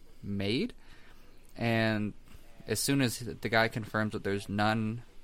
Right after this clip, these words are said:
that's finished in the factory, Zemo finds a gun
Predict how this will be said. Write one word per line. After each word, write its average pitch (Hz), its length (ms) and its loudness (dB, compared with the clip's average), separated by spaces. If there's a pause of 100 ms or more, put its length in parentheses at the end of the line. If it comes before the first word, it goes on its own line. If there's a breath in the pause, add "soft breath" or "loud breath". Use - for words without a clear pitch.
that's 95 220 -2
finished 117 520 0
in 107 480 -2
the 107 80 -6
factory, 110 600 -2 (640)
Zemo 107 420 0 (140)
finds 107 560 0
a 143 60 0
gun 123 340 0